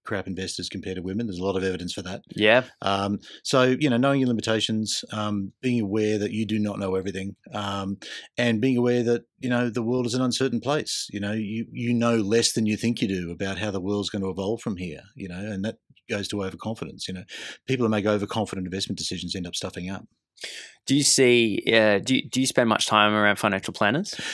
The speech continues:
Speaker 1: Yeah, a fair bit. Um, in my former lives, I spent a lot more. So I spend my time around, um, other investors, um, but a lot of time around members, around, uh, um,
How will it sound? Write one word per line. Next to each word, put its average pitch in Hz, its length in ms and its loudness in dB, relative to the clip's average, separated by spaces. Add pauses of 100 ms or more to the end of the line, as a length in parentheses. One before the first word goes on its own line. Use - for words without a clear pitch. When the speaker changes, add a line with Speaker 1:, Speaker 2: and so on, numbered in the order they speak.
Speaker 1:
Yeah, 170 120 6
a - 20 8
fair 165 160 6
bit. 123 300 2
Um, 113 340 2
in 135 140 2
my 117 180 4
former 120 300 0
lives, 104 320 2
I - 20 -4
spent 104 200 -4
a 101 40 -2
lot 95 140 0
more. 98 320 -4 (160)
So 104 400 0
I - 20 2
spend 120 240 0
my 104 80 2
time 101 300 -2
around, 92 560 -4
um, 87 360 -6 (480)
other 110 200 4
investors, 107 760 0
um, 90 380 -4
but 98 280 -4
a 139 40 0
lot 123 100 4
of 110 80 0
time 101 260 -2
around 92 220 -2
members, 110 460 2
around, 92 440 -4
uh, 87 380 -6 (100)
um, 85 420 -8